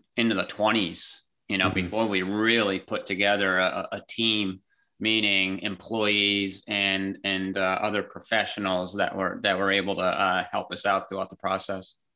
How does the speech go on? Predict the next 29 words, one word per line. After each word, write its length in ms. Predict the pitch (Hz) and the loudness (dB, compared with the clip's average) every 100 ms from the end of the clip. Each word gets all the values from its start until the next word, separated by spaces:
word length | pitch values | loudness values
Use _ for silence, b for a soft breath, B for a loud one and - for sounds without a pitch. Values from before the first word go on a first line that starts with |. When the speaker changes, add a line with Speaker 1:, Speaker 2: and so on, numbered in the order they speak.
| _ _ _ _ - | _ _ _ _ -4
Speaker 2:
Okay, 240 | 104 98 | 0 0
so 140 | 92 | 2
going 160 | 101 101 | 2 4
back 180 | 98 92 | 2 2
to 80 | 92 | 2
Washington 480 | 92 92 98 95 92 | 0 0 -4 -4 -2
Ave, 380 | 92 92 85 - - | 0 -2 -4 -8 -8
did 140 | 95 | -4
you 80 | 95 | -2
see 340 | - - 107 | -2 2 4
this 400 | 104 101 104 - - | 4 2 2 -4 -6
for 180 | - 87 | -2 2
auction 400 | 92 90 - 92 | 2 0 0 0
in 60 | |
the 60 | 92 | 0
paper? 520 | 95 95 101 113 - _ _ | 0 2 2 0 -6 _ _
Is 80 | 95 | -4
that 80 | |
where 80 | 90 | -2
you 60 | 87 | -2
found 320 | - 92 92 | 0 0 2
out 280 | 92 87 85 | 2 2 2
that 240 | 87 - | 0 0
it 60 | 90 | 0
was 260 | 87 87 | -2 -2
going 160 | - 90 | -2 -2
up 80 | - | -2
for 40 | |
sale? 380 | - 95 98 - | -2 0 0 -6